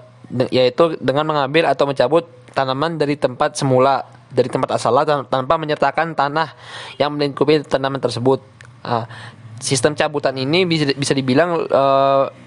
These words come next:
berbeda dengan sistem putaran, yang dimana sistem putaran itu kita mengambil tanaman berserta tanah, tanah-tanahnya, ad-, akan tetapi kalau cabutan cukup hanya tanaman saja dan akarnya. Nah, terus syarat pengambilan yaitu dengan tinggi, eh, antara tiga puluh sampai seratus meter. Di-,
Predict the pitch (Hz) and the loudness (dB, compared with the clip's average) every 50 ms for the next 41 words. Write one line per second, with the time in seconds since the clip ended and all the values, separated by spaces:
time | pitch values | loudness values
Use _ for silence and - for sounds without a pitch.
0 | - - - - - 139 135 135 135 131 131 151 170 170 160 147 147 139 - 143 | -20 -20 -14 -6 -2 -2 2 2 2 2 4 2 2 2 2 0 0 0 4 4
1 | 143 143 135 139 127 - 143 147 147 139 135 131 127 127 139 160 156 156 147 - | 4 4 2 0 -2 0 0 0 0 -2 -4 -2 -2 -2 -2 -2 -4 -4 -4 -2
2 | 151 143 135 135 131 127 131 127 123 156 156 151 160 - 165 170 156 - - - | -2 0 0 0 0 0 0 0 0 0 0 0 2 2 2 2 0 -4 -10 -20
3 | - - - - - _ - 139 143 147 143 151 143 147 139 135 131 143 156 156 | -20 -20 -20 -20 -14 _ -4 -2 -2 0 -2 -2 0 0 0 0 0 -2 0 0
4 | 147 135 - - 151 143 135 - 143 135 135 135 - - - 139 143 143 135 147 | 0 -2 0 0 0 0 2 0 0 -2 -2 -4 -6 -4 -6 -2 -2 -2 -2 -2
5 | 131 123 123 127 147 160 143 - 139 120 - - - - 135 160 165 147 151 143 | -2 -2 0 0 0 0 0 -2 -4 -4 -6 -6 -4 -2 -2 -2 -2 0 -2 -2
6 | 147 170 165 - 147 - 143 131 123 127 156 165 156 - 147 139 160 156 - 151 | -2 0 0 0 0 0 -2 -2 0 0 0 0 0 -2 0 0 2 0 0 -2
7 | 143 139 139 135 - 139 135 135 139 131 135 127 127 135 131 131 127 - 120 - | -2 -4 -2 0 0 0 0 0 -2 -4 -2 0 0 2 2 2 0 -2 -2 -4
8 | 127 113 117 120 123 123 123 123 117 113 110 - - - 117 131 131 107 107 107 | -4 -4 -2 -2 -2 -2 -2 -4 -6 -10 -16 -20 -20 -20 -20 -16 -14 -12 -12 -12
9 | 110 - - - - - - - - - - - - _ _ _ - 165 170 - | -14 -16 -20 -20 -20 -20 -20 -20 -20 -20 -20 -20 -20 _ _ _ 0 0 2 2
10 | - 170 156 151 - 156 147 147 147 143 143 139 143 160 180 185 170 151 147 - | 2 2 2 2 0 0 -2 -2 -2 -2 0 2 2 2 2 2 0 0 2 2
11 | 180 190 196 185 - - 131 147 147 147 147 147 143 - - - - 139 143 143 | 2 2 2 2 0 -2 -2 -2 0 0 -2 -2 -6 -8 -6 -4 -2 -2 0 0
12 | 151 175 175 - - _ - - - - - - 143 147 147 143 147 143 - 143 | 0 0 -2 -4 -10 _ -20 -20 -20 -12 -4 -2 0 2 2 2 0 0 0 0
13 | 131 - 139 143 135 139 - 131 135 160 165 151 147 151 147 - 151 135 123 - | 0 2 2 2 2 2 2 2 2 2 2 0 0 0 -2 0 0 -2 0 2
14 | 151 143 135 131 123 - - - - - - - - | 0 0 0 -2 -6 -8 -16 -18 -18 -20 -8 0 0